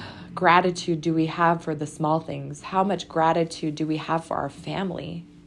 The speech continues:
Do we have issues with family members that are, are petty, that we should resolve? I, I think oftentimes, myself included, I forget how precious time is, how beautiful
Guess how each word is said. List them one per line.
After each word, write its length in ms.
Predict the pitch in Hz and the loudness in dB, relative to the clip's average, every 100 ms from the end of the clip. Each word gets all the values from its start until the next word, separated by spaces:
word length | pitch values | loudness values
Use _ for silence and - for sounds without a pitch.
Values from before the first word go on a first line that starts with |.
| - - - - - | -20 -20 -20 -20 -6
Do 140 | - 196 | 0 2
we 120 | 196 | 2
have 260 | 180 185 | 2 0
issues 420 | 170 190 - 208 185 | 0 -2 -2 -4 -4
with 160 | 175 | -2
family 280 | 175 175 196 | 0 0 0
members 360 | 202 202 214 214 | -2 -2 -4 0
that 240 | 165 - | 0 0
are, 300 | 160 156 151 - | 0 0 0 -2
are 160 | 147 | -4
petty, 520 | 147 - 185 202 233 - - - - | -6 -4 -2 -2 -4 -16 -20 -20 -14
that 160 | - 160 | -6 -4
we 100 | 175 | -4
should 200 | 175 160 | -4 -4
resolve? 600 | 160 151 151 151 180 190 - - - - - - - - - - | -4 -2 0 0 0 -6 -14 -20 -20 -20 -20 -20 -20 -20 -20 -8
I, 280 | 165 - - - | -6 -6 -8 -4
I 180 | 170 165 | -2 -2
think 260 | 196 180 - | -2 -2 0
oftentimes, 1000 | 170 180 185 170 - 185 180 160 156 - | -2 -4 -4 -4 -4 -4 -2 -2 -6 -6
myself 500 | 165 156 - 170 175 | -6 -6 -6 -6 -4
included, 420 | 160 - 170 165 | -8 -4 -4 -2
I 120 | 156 | -4
forget 640 | 160 160 156 165 - - - | -4 -4 -2 -2 -4 -12 -12
how 140 | - 151 | -6 -6
precious 500 | - 165 - 156 - | -4 -6 -6 -10 -8
time 280 | - 151 | -8 -8
is, 380 | 147 143 147 - - - - - - - | -8 -10 -14 -18 -20 -20 -20 -20 -20 -8
how 120 | 170 | -6
beautiful 640 | 156 175 175 160 151 147 | 0 2 2 -2 -4 -6